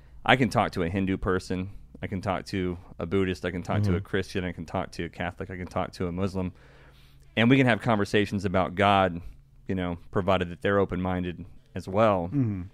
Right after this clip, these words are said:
Speaker 1: And, you know, once you're willing to cross, to, to talk across contexts,
Speaker 2: Mm-hmm.
Speaker 1: you can see that, man, there's, it's not, these boundaries are all sort of
Speaker 2: Man, where I've come to
Speaker 1: artificial.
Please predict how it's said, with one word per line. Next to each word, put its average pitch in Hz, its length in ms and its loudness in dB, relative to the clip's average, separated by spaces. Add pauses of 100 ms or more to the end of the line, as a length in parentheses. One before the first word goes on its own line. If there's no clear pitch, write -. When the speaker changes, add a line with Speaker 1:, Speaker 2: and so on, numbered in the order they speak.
(540)
Speaker 1:
And, 110 380 4 (640)
you 123 80 2
know, 98 220 4 (100)
once 131 240 4
you're 147 100 4
willing 117 280 6
to 95 60 -2
cross, 107 560 4
to, 101 180 0 (140)
to 92 100 -6
talk 101 300 2
across 98 420 0
contexts, - 800 -4 (200)
Speaker 2:
Mm-hmm. 98 240 0
Speaker 1:
you 101 80 2
can 95 160 -2
see 101 260 0
that, 90 180 0
man, 90 220 0
there's, 87 380 -4 (480)
it's - 280 -2
not, 113 360 4 (600)
these 104 160 -2
boundaries 101 480 4
are 98 100 4
all 95 160 6
sort 98 240 0
of 85 180 -6 (360)
Speaker 2:
Man, 151 420 0
where 165 260 0
I've 147 200 -2
come 117 340 0 (260)
to - 120 0
Speaker 1:
artificial. 104 600 6